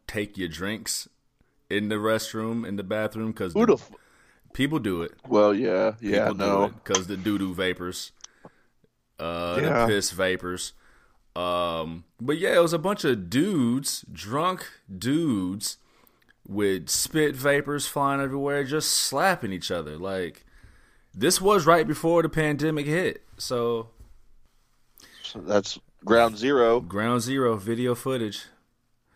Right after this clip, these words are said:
Speaker 1: Maybe that's why I handle my cases so well. Cases.
Speaker 2: Yeah.
Speaker 1: Yeah. I don't think I mentioned it. Maybe I did mention it. Every time I've been tested,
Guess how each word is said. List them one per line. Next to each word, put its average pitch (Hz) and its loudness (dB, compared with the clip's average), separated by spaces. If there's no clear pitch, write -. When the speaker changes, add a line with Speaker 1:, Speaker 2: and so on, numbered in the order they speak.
Speaker 1:
Maybe 107 2
that's 120 4
why 113 6
I - 4
handle 113 2
my 110 2
cases 98 -2
so 87 -4
well. 82 -4
Cases. 87 -4
Speaker 2:
Yeah. 107 -4
Speaker 1:
Yeah. 90 -6
I 123 8
don't 202 8
think 180 6
I - 6
mentioned 139 2
it. 107 2
Maybe 180 6
I 143 8
did 117 4
mention 92 -2
it. 76 -8
Every 220 8
time 185 4
I've 127 8
been 95 4
tested, 87 2